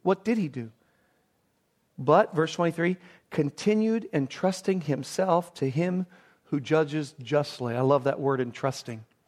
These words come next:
The word is basically means to hand over to the power of another. I think about what Jesus said when he died on the cross as he bowed his head to give up the spirit. He said, "Father, into your hands," what?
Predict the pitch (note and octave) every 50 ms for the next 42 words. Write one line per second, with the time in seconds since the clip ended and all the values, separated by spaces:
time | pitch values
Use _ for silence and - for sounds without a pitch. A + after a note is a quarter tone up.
0 | _ _ _ _ _ _ _ _ _ _ _ _ _ _ _ _ _ _ _ _
1 | _ _ _ _ _ _ _ - D3+ C3+ D3+ G3 G3+ G3+ E3+ D3+ - - - E3+
2 | F3+ - - D#3 - D#3 D3+ D3 D3+ D3 C#3 - - C#3 B2 A#2 D#3+ D3+ D3+ D3+
3 | C#3 C#3+ C#3 B2+ C#3 B2+ A2+ B2+ - - - C3 C3 C3 C3 B2+ B2+ B2 G#2+ A#2+
4 | B2 B2+ A#2+ A#2 A2 A2 - _ _ _ _ _ _ _ _ _ _ _ - -
5 | B2+ - - - F#3 - - D3+ B2 D3+ C#3+ C#3+ D3+ - D#3 D3+ D#3 E3 - -
6 | D#3 C#3+ B2 C3 C3 - - - D3+ C#3 B2+ B2+ C#3 C#3 B2 A#2+ D3 C#3+ C#3 C#3
7 | C#3 C3 - - - - - - - - - C3+ C3+ B2+ - - - D#3+ D3+ C#3
8 | C#3 B2+ - - C3+ B2+ - C#3+ C#3 A#2+ - - - - - C#3 - D3+ C#3+ C#3+
9 | C#3+ C3 C3+ - - D#3+ D3+ C#3+ B2+ C3+ B2 C#3+ D3+ C#3 C#3+ C#3+ C#3+ - C3+ -
10 | - - - D3 C#3+ C#3 C3 C3 C3+ C3 - - C#3 A#2+ - - - D3+ D3 C#3+
11 | C#3+ C#3 C#3 C#3 C3+ C3 B2+ - _ _ _ _ _ _ _ _ _ _ _ _
12 | - D#3+ D#3+ D#3 C#3+ C#3+ C3 B2 C3+ C3 A#2+ G#2+ C#3 C3+ C3 B2+ B2+ A#2+ A2 A#2+
13 | C3 B2 A#2+ A2+ -